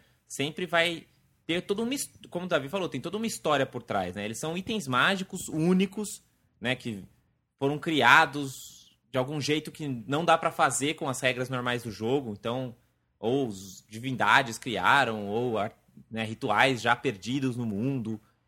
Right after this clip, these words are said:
e coisas do tipo, não podem ser criados, desencantados, destruídos. Por quê? Porque eles não são itens, ele não é um cara que o cara vai encontrar, vai usar e vai começar a matar os monstros com ele. Vai ser exatamente alguma coisa que vai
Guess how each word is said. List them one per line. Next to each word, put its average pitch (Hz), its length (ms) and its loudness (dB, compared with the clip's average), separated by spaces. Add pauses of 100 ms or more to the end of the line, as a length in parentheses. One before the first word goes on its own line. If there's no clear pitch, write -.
(120)
e 110 80 -14
coisas 120 280 -4
do 120 120 -4
tipo, 131 340 0
não 113 100 -2
podem 139 280 2
ser 135 180 -2
criados, 110 540 2
desencantados, 113 840 -2
destruídos. 117 960 -2 (360)
Por 262 140 -6
quê? 165 160 0
Porque 160 220 -6
eles 226 140 -4
não 254 120 -4
são 269 220 -4
itens, 196 400 0
ele 139 100 -4
não 165 100 -6
é 175 60 0
um 220 80 -2
cara 175 220 2
que 160 100 -10
o 139 60 -8
cara 135 180 2
vai 139 120 -2
encontrar, 139 440 2
vai 151 160 0
usar 131 280 2
e - 20 -2
vai 151 80 -4
começar 143 320 0
a 139 40 2
matar 135 400 0
os 135 120 -4
monstros 131 240 -8
com 156 80 -10
ele. 107 240 -6 (440)
Vai 135 140 0
ser 147 140 -6
exatamente 165 520 -2
alguma 175 220 -4
coisa 165 260 -6
que 180 120 -12
vai 160 320 4